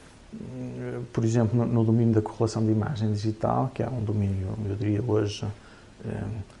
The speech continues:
que industrialmente é muito utilizado e na investigação é cada vez mais utilizado e, portanto, temos aqui vários laboratórios que têm essas ferramentas,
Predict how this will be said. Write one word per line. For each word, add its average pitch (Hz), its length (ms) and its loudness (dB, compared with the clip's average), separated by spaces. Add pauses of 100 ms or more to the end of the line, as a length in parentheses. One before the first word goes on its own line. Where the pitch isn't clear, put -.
(240)
que 302 120 0
industrialmente 113 1000 4
é - 20 6
muito 110 180 2
utilizado 113 520 4
e 107 40 2
na 113 80 4
investigação 107 420 -2
é - 20 -2
cada 107 160 2
vez 104 180 -2
mais 98 180 -2
utilizado 113 440 -2
e, - 20 2
portanto, 107 240 -4
temos 101 180 0
aqui 104 140 0
vários 98 320 2
laboratórios 107 540 2
que - 60 -10
têm 110 160 0
essas 110 220 -2
ferramentas, 113 680 -4